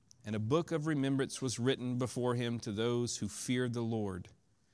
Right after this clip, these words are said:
and esteemed his name. "They shall be mine," says the Lord of hosts, "in the day when I make up my treasured possession, and I will spare them as a man spares his son who serves him."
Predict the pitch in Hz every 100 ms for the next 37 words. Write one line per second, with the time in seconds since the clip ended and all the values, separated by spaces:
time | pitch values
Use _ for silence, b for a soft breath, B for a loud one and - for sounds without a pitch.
0 | _ _ 113 107 - - 135 120 110 107
1 | 101 101 92 92 - _ _ _ _ _
2 | _ _ _ _ _ _ - - - 143
3 | 190 220 190 185 165 175 180 139 107 95
4 | 87 - 123 110 110 110 107 117 113 117
5 | - - 113 113 117 120 120 113 107 -
6 | b b b 117 131 131 127 113 110 -
7 | 131 113 107 117 104 110 - 127 127 165
8 | 139 113 b b - - - 165 170 160
9 | 156 156 135 120 123 135 131 - 131 127
10 | 120 - 120 107 - b b - 147 131
11 | 127 117 - 101 92 - 90